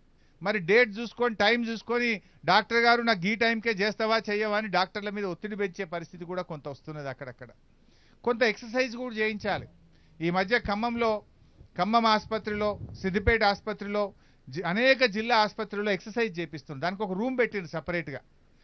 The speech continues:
చాలా బాగా మీకు కూడా స్మార్ట్ ఫోన్స్ ఇచ్చినాం మీ అందరికీ. మీ ఫోన్లో కూడా ఎక్సర్సైజ్ ఎట్లా ఉంటుందో వీడియోలు కూడా డౌన్లోడ్ చేస్తారు. మీ ఏఎన్ఎంస్ కానీ, మీ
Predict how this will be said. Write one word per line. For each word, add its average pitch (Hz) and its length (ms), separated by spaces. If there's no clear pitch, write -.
చాలా 240 240
బాగా 220 460
మీకు 214 260
కూడా 240 300
స్మార్ట్ 214 380
ఫోన్స్ 240 240
ఇచ్చినాం 214 300
మీ 180 80
అందరికీ. 170 380
మీ 208 160
ఫోన్లో 254 440
కూడా 240 260
ఎక్సర్సైజ్ 220 480
ఎట్లా 226 220
ఉంటుందో 208 260
వీడియోలు 220 440
కూడా 208 200
డౌన్లోడ్ 196 500
చేస్తారు. 170 360
మీ 190 100
ఏఎన్ఎంస్ 208 540
కానీ, 190 400
మీ 202 180